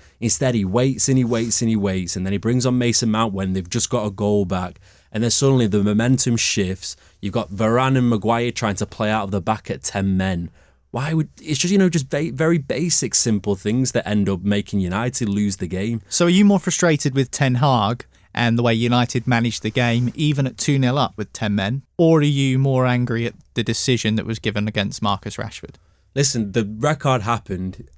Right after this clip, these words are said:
Speaker 1: You move forward and try and adapt to the game. I feel like the fact that we
Speaker 2: You
Speaker 1: got
Speaker 2: seem
Speaker 1: a red
Speaker 2: quite resigned to it.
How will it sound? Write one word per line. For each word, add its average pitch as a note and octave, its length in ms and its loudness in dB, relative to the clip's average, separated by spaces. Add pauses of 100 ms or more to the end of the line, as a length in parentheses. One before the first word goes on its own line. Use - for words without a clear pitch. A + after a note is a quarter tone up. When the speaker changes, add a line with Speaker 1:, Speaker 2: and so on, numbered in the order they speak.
Speaker 1:
You A2 120 0
move A#2 200 4
forward A2 380 2
and G#2+ 100 -2
try G#2 160 -2
and F2+ 80 -4
adapt F#2+ 360 -4
to G2 80 -6
the F#2 100 -4
game. G2 400 -4
I G#2+ 80 -4
feel C3 240 2
like A2 340 -2 (200)
the G#2 100 -8
fact B2 240 -2
that B2 100 -2
we A2 400 -2
Speaker 2:
You C#3 80 0
Speaker 1:
got A#2+ 60 2
Speaker 2:
seem C4 160 4
Speaker 1:
a - 20 2
red A3+ 80 2
Speaker 2:
quite G3 320 0
resigned C#3+ 540 2
to B2 140 -2
it. G2+ 160 -4